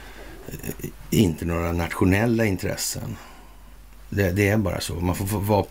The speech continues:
hur mycket P M Nilssonsk man vill och drömma om den här stilla patriotismen och det där. Mm. Men jag menar, det är väl ingen annan som liksom... Ja. Varför är det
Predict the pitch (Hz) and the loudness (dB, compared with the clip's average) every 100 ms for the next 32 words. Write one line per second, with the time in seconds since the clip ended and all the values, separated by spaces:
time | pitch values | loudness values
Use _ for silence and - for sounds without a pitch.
0 | - 101 95 - 107 95 92 95 90 - | 0 0 0 0 2 4 4 4 4 2
1 | 87 85 - 87 92 110 110 95 - - | 0 0 0 2 6 6 4 0 -4 -14
2 | - - - 98 90 85 87 87 87 85 | -16 -6 2 4 4 2 -2 -4 -4 -4
3 | - 90 87 - - - - 87 - 87 | -2 -2 -2 -6 -4 -6 -4 -4 -2 -2
4 | 85 85 85 85 92 90 - - 82 82 | -4 -4 -4 -4 -4 -6 -10 -8 -4 -4
5 | 78 76 82 - - - - - - - | -4 -6 -10 -12 -16 -18 -18 -18 -18 -18
6 | - - - - - - 107 113 113 120 | -18 -16 -16 -14 -12 0 4 6 6 4
7 | 127 135 139 120 113 107 107 101 71 101 | 6 6 6 6 2 0 -2 -2 -4 -4
8 | 101 107 92 90 - - - - - - | -2 -2 -2 -4 -8 -18 -20 -20 -20 -20
9 | - - - - - - 90 78 71 69 | -20 -20 -20 -20 -8 0 2 2 -2 -8
10 | 76 - - - - - - - - - | -12 -16 -20 -20 -20 -20 -18 -18 -18 -18
11 | - - - - - - - - - - | -18 -18 -18 -18 -18 -18 -18 -18 -18 -18
12 | - - 80 120 135 143 - 139 - 92 | -12 -4 2 4 4 2 2 0 2 -2
13 | 78 73 | -2 -6